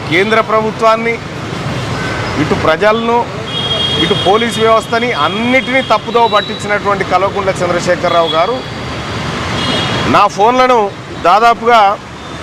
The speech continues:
నేను ఒక ఫోన్ ట్యాప్ అవుతుందని ఇంకో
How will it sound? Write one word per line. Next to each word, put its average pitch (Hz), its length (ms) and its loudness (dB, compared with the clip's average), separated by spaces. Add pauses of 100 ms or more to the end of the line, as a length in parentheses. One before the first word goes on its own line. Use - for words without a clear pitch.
(1800)
నేను 233 260 4
ఒక 226 120 -2
ఫోన్ 220 420 2
ట్యాప్ 240 240 4
అవుతుందని 240 480 0
ఇంకో 240 180 0